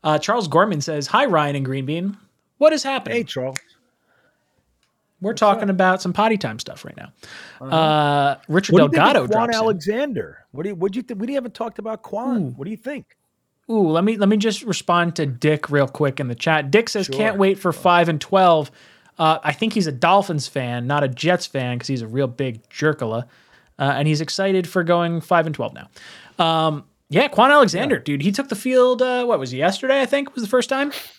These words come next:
Speaker 1: Love it. Sporting
Speaker 2: Yeah,
Speaker 1: the number
Speaker 2: dude.
Speaker 1: nine.
Speaker 2: Number nine. Isn't that nice?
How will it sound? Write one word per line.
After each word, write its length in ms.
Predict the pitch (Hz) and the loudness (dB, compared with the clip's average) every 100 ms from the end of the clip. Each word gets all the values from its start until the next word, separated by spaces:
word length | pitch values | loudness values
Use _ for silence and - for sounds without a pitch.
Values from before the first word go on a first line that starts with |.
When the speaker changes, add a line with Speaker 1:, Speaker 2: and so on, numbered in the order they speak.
| _ _ _ _ _ _ 160 | _ _ _ _ _ _ 2
Speaker 1:
Love 220 | 190 160 | 2 2
it. 180 | 107 - | -6 -14
Sporting 320 | - 196 208 | -2 0 2
Speaker 2:
Yeah, 60 | 226 | 0
Speaker 1:
the 40 | |
number 200 | 175 165 | 0 0
Speaker 2:
dude. 20 | |
Speaker 1:
nine. 380 | 156 180 208 214 _ _ _ _ _ _ _ _ _ _ _ _ _ _ _ _ - - _ 110 | 2 2 0 -4 _ _ _ _ _ _ _ _ _ _ _ _ _ _ _ _ -20 -20 _ -8
Speaker 2:
Number 360 | 123 139 127 | -6 -4 -6
nine. 440 | 117 120 160 113 92 | -4 -4 -4 -6 -8
Isn't 200 | 101 135 | -8 -6
that 180 | 147 | -6
nice? 520 | 139 165 220 - - | -6 -8 -8 -12 -18